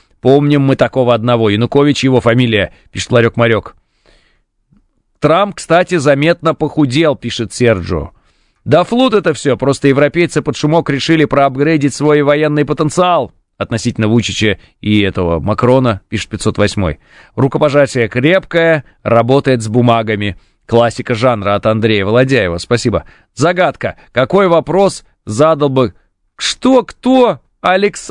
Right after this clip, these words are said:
А, ну это смешно. Какой вопрос задал бы "Дудь Трампу, увидев его руку?" Всё.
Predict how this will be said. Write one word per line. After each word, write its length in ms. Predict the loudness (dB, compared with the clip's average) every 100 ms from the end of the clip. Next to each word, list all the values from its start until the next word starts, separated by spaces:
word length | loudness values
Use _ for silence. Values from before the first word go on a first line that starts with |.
| -6
А, 480 | -2 0 0 0 0
ну 120 | -4
это 100 | -6
смешно. 440 | -4 -4 0 0 -2 -8
Какой 360 | -4 -2 0 0
вопрос 360 | 0 2 0 2
задал 300 | 0 0 0
бы 160 | 0
"Дудь 320 | 2 2 2
Трампу, 480 | 0 0 2 0 -2
увидев 480 | -2 0 2 0 0
его 260 | 2 4 4
руку?" 400 | 2 0 -6 -6 _ _
Всё. 260 | -4 -2